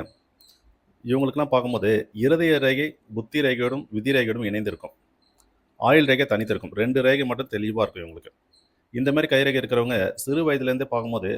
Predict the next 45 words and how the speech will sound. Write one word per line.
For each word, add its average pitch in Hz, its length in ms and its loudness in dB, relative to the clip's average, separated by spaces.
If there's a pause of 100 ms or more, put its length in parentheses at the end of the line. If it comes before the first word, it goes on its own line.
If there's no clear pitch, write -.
(120)
தேவைகள் 139 440 2
அனைத்துமே 117 400 -4
பூர்த்தி 139 380 -4
ஆகக்கூடிய 107 400 0
அமைப்புல 110 220 -4
இவங்க 98 200 -6
வாழ்க்கை 104 280 -4
பயணம் 98 320 -8
தொடருது. 92 320 -8 (520)
அதுல 107 200 0
இவங்களுக்கு 110 280 -4
வந்து 143 140 -4
இந்த 110 100 0
தன 110 240 0
ரேகை 143 240 0
புதன் 123 300 -4
ரேகைலாம் 123 280 -6
கம்பேர் 117 320 -6
பண்ணும்போது 104 380 -6 (100)
இவங்க 131 300 -6
இண்டிவிஜுவலா 135 500 -2
எப்போ 120 220 -2
மணி 107 240 -8
ஏர்ன் 110 200 -8
பண்ணி 104 160 -10
நல்ல 101 220 -6
ஒரு 104 160 -4 (400)
ஹைஃபையான 107 480 -2
வாழ்க்கையை 95 320 -6
வாழ்வாங்கிறது 90 500 -8 (380)
இவங்களுக்கு 101 260 -2
விதி 117 120 -4
ரேகை 117 220 -2
கம்பேர் 92 300 -4
பண்ணி 107 160 -10
பார்க்கும்போது 87 480 -8
தெரிய 90 220 -10
வருது. 82 240 -10 (260)
ஆக 104 160 0
மொத்தத்துல 123 300 -2 (140)
இந்த 104 160 -6
மாதிரி 127 160 -4
கைரேகை 113 340 -2
இருக்கக்கூடிய 101 360 -8
நபர்களுக்கு 95 460 -6